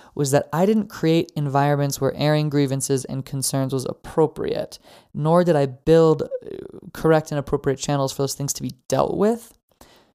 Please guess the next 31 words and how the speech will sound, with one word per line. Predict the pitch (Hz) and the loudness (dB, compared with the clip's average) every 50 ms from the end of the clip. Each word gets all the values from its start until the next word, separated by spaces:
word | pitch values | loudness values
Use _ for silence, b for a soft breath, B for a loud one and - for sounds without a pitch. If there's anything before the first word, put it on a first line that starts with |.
| _ | _
So | _ - - 143 | _ -2 0 4
I | - 151 | 4 4
just | 165 202 185 - - | 4 4 0 0 0
allowed | - 147 147 147 147 151 151 151 | 0 2 4 4 6 6 4 4
negativity | 151 147 139 143 139 - 151 135 139 135 131 | 2 0 0 0 -2 -2 -4 -2 -2 -2 -2
to | 131 | -2
crop | - - - 143 135 - | -4 0 0 2 4 4
up | 135 135 - | 2 2 2
wherever | - 131 131 131 147 147 156 | 2 2 2 2 4 4 2
the | 147 147 143 | 2 2 -2
individual | 147 147 147 139 147 139 143 143 135 131 | -2 -2 0 0 0 2 2 2 2 2
wanted | 135 135 135 135 135 | 0 -2 -2 -4 -6
to | |
bring | 139 147 139 135 | -6 -6 -4 -4
it | 131 156 - | -4 -4 -2
up, | - 190 190 160 139 131 - - - _ _ _ - | 2 4 4 4 4 2 0 -6 -16 _ _ _ -6
and | 160 143 143 135 - - _ _ | -4 -4 -4 -4 -8 -10 _ _
me | - 151 165 | -4 -4 -2
being | 156 151 156 147 139 | 0 0 -2 -2 -4
comfortable | - - 220 220 - 196 160 156 | -2 -2 -2 0 2 4 4 4
with | 147 135 - | 4 4 2
negative | 135 135 131 127 131 131 | -2 0 0 0 0 0
emotions | 127 131 135 135 - - 147 143 139 | -2 -2 -4 -4 -4 -6 -8 -6 -6
and | 147 135 | -8 -6
comfortable | - 180 185 185 175 156 | -4 -4 -4 -2 0 -2
with | 139 131 - | -2 -2 -6
criticism | - - 170 180 202 - - 147 127 131 127 - - B B B B B B B B B B B B _ _ | -4 -2 0 0 0 0 -2 -2 -2 -2 -2 -4 -6 B B B B B B B B B B B B _ _
would | 165 147 151 147 | -4 -2 0 2
let | 151 170 175 | 2 2 2
them | - 190 180 | 2 0 0
just | 160 160 - | 0 -2 -4